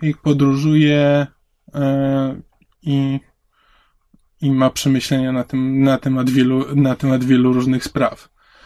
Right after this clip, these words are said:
Ale jest to napisane w tak, w tak niesamowity sposób, w tak wciągający sposób, <laughs> że, że aż mi jest cięż-, mam sta-, mam straszny problem. Próbowałem nawet myszy powiedzieć, jak skończyłem, jak skończyłem tę książkę, próbowałem opowiedzieć, co właściwie uważam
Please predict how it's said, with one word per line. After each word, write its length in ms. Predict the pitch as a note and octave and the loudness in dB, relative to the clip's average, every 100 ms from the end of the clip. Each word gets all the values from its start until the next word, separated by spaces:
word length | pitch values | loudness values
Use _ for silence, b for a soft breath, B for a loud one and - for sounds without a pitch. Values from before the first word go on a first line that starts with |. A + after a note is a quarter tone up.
| B B | B B
Ale 300 | D3 C#3 D3+ | -2 2 2
jest 260 | D#3+ E3 - | 2 0 0
to 60 | |
napisane 520 | E3 D#3 - D#3+ D#3+ | 0 -2 0 2 2
w 60 | D3+ | 0
tak, 220 | F3 F3+ | -4 -6
w 300 | - - - | -10 -20 -6
tak 200 | G3 - | -4 0
niesamowity 520 | F3+ E3 D#3 D3 D3 | 0 2 2 0 -2
sposób, 400 | C#3+ C#3 C3 C#3+ | -4 -4 -4 -8
w 20 | - | -4
tak 180 | F#3 | -6
wciągający 640 | - D#3+ D3 C#3+ C3 C3 C3 | -2 0 2 2 0 -4 -8
sposób, 720 | - B2+ - C3+ D#3 _ _ _ b b b b b b b b b | -6 -8 -6 -6 -8 _ _ _ b b b b b b b b b
<laughs> 240 | D3 G#3 F#3 | -2 0 2
że, 220 | G3 F#3 F#3 | 2 0 0
że 180 | F#3+ | 0
aż 100 | G3+ | 2
mi 80 | B3 | 2
jest 160 | G#3 - | 2 0
cięż-, 180 | G#3+ G3+ F#3+ F#3+ E3+ F3 F#3 - G3 | -2 0 -4 -6 -8 -12 -16 -10 2
mam 280 | F#3+ G3 | 2 2
sta-, 260 | E3 A#3 - | 0 -2 0
mam 220 | F#3 G3 | 0 0
straszny 320 | - A#3 A3+ G#3 | 2 2 2 4
problem. 280 | F#3+ E3+ D#3+ | 2 2 0
Próbowałem 400 | F3+ F#3 G3 F#3+ | 0 2 4 4
nawet 480 | F#3 E3+ - - E3+ | 2 0 -6 -16 -8
myszy 540 | D#3+ E3+ F3+ F#3+ D#3+ | -4 2 4 4 2
powiedzieć, 360 | D#3 D#3 D3 D3+ | 0 2 4 2
jak 220 | D3+ - | 0 -2
skończyłem, 600 | - D#3+ D#3 D#3+ D#3 C#3+ B B B | -2 0 2 2 2 0 B B B
jak 160 | D3+ D3 | -2 0
skończyłem 500 | E3+ D#3+ - E3 D3 | 0 0 2 2 2
tę 120 | C#3 | -4
książkę, 440 | - C#3+ B2+ C#3 | -2 -2 0 -4
próbowałem 540 | - C#3+ C#3+ D3 D3 C#3+ | -2 -2 2 2 2 0
opowiedzieć, 480 | - C#3+ C#3+ C#3+ | 0 0 0 0
co 120 | - D3 | 0 2
właściwie 440 | D3 - D3+ C#3+ | 2 0 -2 0
uważam 560 | D3+ D3 C#3 D3 E3 | 2 2 2 2 0